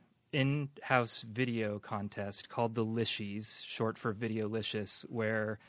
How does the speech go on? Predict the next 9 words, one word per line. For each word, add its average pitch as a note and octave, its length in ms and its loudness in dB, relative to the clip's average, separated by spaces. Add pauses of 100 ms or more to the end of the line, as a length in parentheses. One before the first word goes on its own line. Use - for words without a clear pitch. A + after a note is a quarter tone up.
(340)
everybody C3 560 6
in A#2+ 120 2
the A#2+ 80 6
newsroom A2+ 520 2
makes A2 440 -2
a A#2+ 160 0
short A#2 540 2 (160)
guerrilla-style A2+ 800 2
video. G2 600 -2